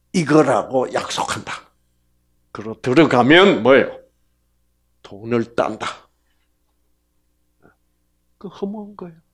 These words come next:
그래서 돈 따서 어떻게 해요? 사랑이 없고, 진선미가 없고, 그러면 결국은 허무하고, 허탈하고, 허전한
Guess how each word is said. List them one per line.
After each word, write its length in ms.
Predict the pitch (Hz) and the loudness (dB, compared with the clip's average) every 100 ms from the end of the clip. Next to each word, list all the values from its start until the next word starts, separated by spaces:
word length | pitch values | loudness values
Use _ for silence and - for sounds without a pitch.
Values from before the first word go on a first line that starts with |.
| _ _ _ _ | _ _ _ _
그래서 240 | 208 190 | -12 -12
돈 260 | 190 190 190 | -10 -12 -10
따서 280 | 185 170 165 | -10 -10 -16
어떻게 400 | 143 _ - 123 | -18 _ -20 -20
해요? 340 | _ _ 87 _ _ _ _ _ _ _ _ _ _ _ _ _ _ _ _ _ _ _ | _ _ -20 _ _ _ _ _ _ _ _ _ _ _ _ _ _ _ _ _ _ _
사랑이 480 | - 98 98 101 92 | -18 -14 -12 -14 -16
없고, 420 | 90 _ _ _ _ _ _ _ _ | -20 _ _ _ _ _ _ _ _
진선미가 760 | - - 113 107 117 110 107 107 | -20 -18 -16 -8 -8 -8 -12 -18
없고, 480 | 104 95 _ - 101 _ _ _ _ _ _ _ _ _ | -20 -20 _ -20 -20 _ _ _ _ _ _ _ _ _
그러면 520 | 143 135 135 165 165 _ _ _ | -6 -4 -4 -6 -10 _ _ _
결국은 640 | - 107 101 98 117 123 123 _ _ _ _ _ - | -20 -20 -20 -20 -20 -20 _ _ _ _ _ _ -18
허무하고, 840 | 113 98 98 90 90 _ 127 - _ _ _ _ - | -16 -14 -18 -20 -20 _ -18 -18 _ _ _ _ -8
허탈하고, 920 | 147 - - - - - - _ 80 _ _ _ _ _ | -8 -8 -16 -16 -18 -20 -20 _ _ _ _ _ _ _
허전한 540 | - 110 - 110 104 | -20 -20 -18 -18 -18